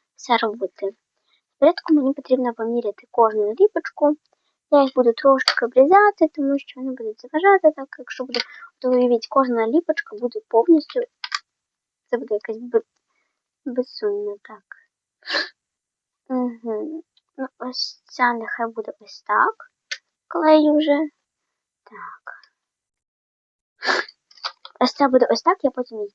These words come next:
підріжу, тобто, ну, вона має бути так. І саме головне, буде, воно буде на фоні ще світитися.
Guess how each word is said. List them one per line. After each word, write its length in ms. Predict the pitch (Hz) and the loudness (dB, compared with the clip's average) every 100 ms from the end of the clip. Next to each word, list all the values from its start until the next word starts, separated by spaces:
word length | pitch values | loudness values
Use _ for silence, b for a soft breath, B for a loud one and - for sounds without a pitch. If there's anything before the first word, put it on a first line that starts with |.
| - | -14
підріжу, 520 | 190 208 339 427 320 | -10 2 4 6 4
тобто, 260 | 330 - - | -4 -10 -14
ну, 160 | 226 208 | -18 -14
вона 220 | 202 214 | -12 -12
має 260 | 214 202 302 | -12 -14 -14
бути 260 | - _ _ | -18 _ _
так. 160 | - _ _ | -20 _ _
І 80 | 247 | -20
саме 300 | - 240 226 | -16 -10 -6
головне, 380 | 214 208 262 262 _ | -2 -2 -2 -4 _
буде, 120 | - 440 | -12 -12
воно 140 | - 220 | -12 -12
буде 180 | 214 208 | -8 -8
на 100 | - | -4
фоні 300 | 247 233 208 | -2 -2 -4
ще 260 | - 214 - _ _ _ _ | -8 -10 -16 _ _ _ _
світитися. 800 | _ 381 370 - 392 - - - | _ -6 -4 0 0 0 -16 -20